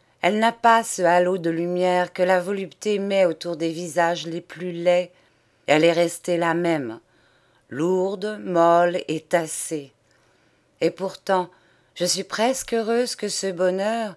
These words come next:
qui a dû ranimer un peu sa grosse chair, depuis si longtemps privée des caresses d'un homme, lui vienne de moi. Car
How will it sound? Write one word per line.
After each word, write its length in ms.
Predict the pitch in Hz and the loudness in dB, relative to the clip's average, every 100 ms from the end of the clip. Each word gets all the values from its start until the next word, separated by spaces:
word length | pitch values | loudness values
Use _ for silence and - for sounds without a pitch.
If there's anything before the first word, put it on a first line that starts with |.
| _ | _
qui 140 | - | -4
a 60 | 139 | -4
dû 120 | 151 | -2
ranimer 560 | 143 147 156 170 170 165 | 2 2 2 0 2 4
un 160 | 165 | 4
peu 280 | 170 233 226 | 2 2 2
sa 240 | 165 135 | 2 -2
grosse 520 | 131 127 170 180 - 143 | -2 -4 -6 -6 -8 -8
chair, 540 | - - 240 208 156 - - | -6 -2 0 0 -2 -8 -8
depuis 260 | 151 143 139 | -8 -6 -8
si 320 | - - 190 | -8 -6 -4
longtemps 400 | 156 143 - 165 | -2 -4 -2 -2
privée 400 | 156 156 131 147 | -4 -8 -4 -4
des 120 | 135 | -4
caresses 480 | - 139 139 139 135 | -4 -4 -4 -6 -6
d'un 300 | 139 120 127 | -6 -6 -6
homme, 300 | 170 226 202 - - | -8 -8 -10 -12 -8
lui 200 | 185 247 | -4 -2
vienne 500 | 226 254 269 262 240 | -2 -4 -2 -4 -2
de 120 | 254 | -2
moi. 360 | 233 160 127 - _ _ _ _ _ _ _ | 0 0 -2 -6 _ _ _ _ _ _ _
Car 260 | - 160 135 | 4 6 6